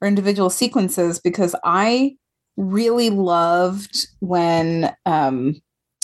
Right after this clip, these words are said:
and I have to look up the character's name because I didn't do this last time.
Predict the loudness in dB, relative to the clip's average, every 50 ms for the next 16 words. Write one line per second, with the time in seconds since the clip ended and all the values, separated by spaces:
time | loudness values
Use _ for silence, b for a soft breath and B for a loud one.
0 | -14 -14 _ _ -8 -4 -2 -2 -2 -2 -2 -4 -4 -4 -4 -6 -8 -4 -2 -4
1 | -2 -2 -2 -2 0 0 0 0 2 2 0 0 0 0 -2 -4 _ _ _ _
2 | _ _ -10 -6 -4 -2 0 0 0 0 -2 -2 -6 -4 -2 -2 0 0 -2 -4
3 | -4 -2 0 0 2 2 0 -2 0 -2 0 0 -2 -2 -4 -4 -2 0 2 2
4 | 2 0 0 -2